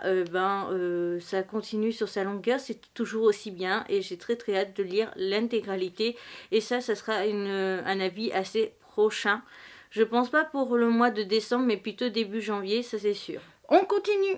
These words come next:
on continue donc ce bilan lecture avec les trois premiers tomes du manga Let's Get Married. Donc j'ai décidé de te faire une vidéo où je te parlerai d'abord de mon avis sur les trois premiers tomes,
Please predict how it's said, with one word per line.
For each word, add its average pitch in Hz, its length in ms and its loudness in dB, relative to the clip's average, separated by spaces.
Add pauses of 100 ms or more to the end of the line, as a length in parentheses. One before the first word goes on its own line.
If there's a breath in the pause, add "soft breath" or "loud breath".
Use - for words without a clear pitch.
on 233 140 -2
continue 320 460 8
donc 339 180 6
ce - 160 4
bilan 311 320 6
lecture 330 560 4
avec 320 340 6
les 311 240 4
trois 370 240 6
premiers 330 400 6
tomes 339 300 8
du 330 120 8
manga 302 480 8
Let's 311 320 6
Get 349 200 4
Married. 285 600 4 (120)
Donc 254 300 2
j'ai 247 120 0
décidé 254 400 0
de 262 80 -2
te 262 140 0
faire 285 180 4
une 269 180 6
vidéo 254 720 2
où 247 100 0
je 214 120 -4
te 233 100 2
parlerai 233 420 4
d'abord 240 300 4
de 247 60 2
mon 226 180 2
avis 233 220 2
sur 233 160 -2
les 190 140 6
trois 269 180 0
premiers 262 320 0
tomes, 269 240 4